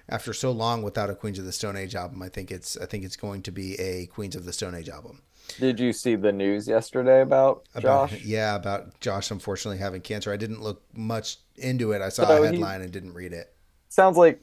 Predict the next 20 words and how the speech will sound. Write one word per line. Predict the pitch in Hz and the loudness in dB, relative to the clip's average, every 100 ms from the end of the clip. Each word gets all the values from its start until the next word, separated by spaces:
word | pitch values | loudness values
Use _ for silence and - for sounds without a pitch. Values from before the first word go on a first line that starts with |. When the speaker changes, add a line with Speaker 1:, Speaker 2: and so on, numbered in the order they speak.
| _ | _
Speaker 2:
he's | - 127 156 135 | -10 0 2 8
already | 131 131 120 110 | 8 8 6 4
had | 110 104 | 2 2
the | |
surgery | 90 - 113 107 104 101 95 | -4 -2 0 0 2 2 2
and | 95 | -2
it | |
was | - - | -6 -8
successful | 101 - 101 101 95 | -4 2 2 2 0
Speaker 1:
Oh, | 92 | 0
Speaker 2:
to | - | 0
Speaker 1:
great. | 95 98 151 | 2 4 6
Speaker 2:
remove | 143 135 | 6 6
it | 135 127 | 8 8
and | 107 | 6
all | 107 98 | 4 4
of | 87 | 4
that. | 98 98 101 - _ _ _ - | 6 8 6 2 _ _ _ 2
He | |
doesn't | 143 143 | 6 6